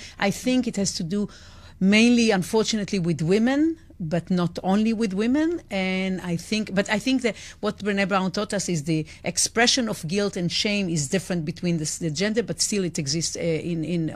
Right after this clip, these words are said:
in both of them. And I think you,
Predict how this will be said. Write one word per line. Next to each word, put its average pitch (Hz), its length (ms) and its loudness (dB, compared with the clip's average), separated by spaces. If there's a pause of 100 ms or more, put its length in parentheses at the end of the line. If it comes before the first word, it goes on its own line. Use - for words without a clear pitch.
(300)
in 185 240 -4
both 214 280 -2
of 233 80 -6
them. 285 200 0 (460)
And 190 200 2
I 175 60 2
think 214 340 -2
you, 196 180 0